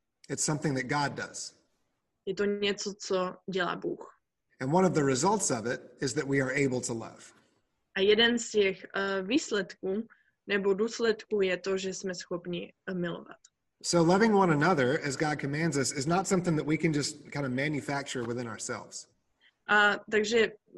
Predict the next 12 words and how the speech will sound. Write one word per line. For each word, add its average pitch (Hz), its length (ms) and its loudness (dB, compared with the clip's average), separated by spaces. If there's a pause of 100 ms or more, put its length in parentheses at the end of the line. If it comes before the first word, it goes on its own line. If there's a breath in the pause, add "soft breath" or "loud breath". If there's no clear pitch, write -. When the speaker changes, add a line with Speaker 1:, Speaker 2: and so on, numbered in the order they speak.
Speaker 2:
milovat 220 600 2
jeden 214 300 6
druhého 202 680 2 (280 loud breath)
není 220 260 4
vlastně 220 400 0
něco, 196 320 -2
co 208 180 -6
bychom 190 440 -4
sami 190 420 -2
mohli, 175 540 -4 (340)
eh, 185 200 -4
vytvořit, 214 580 2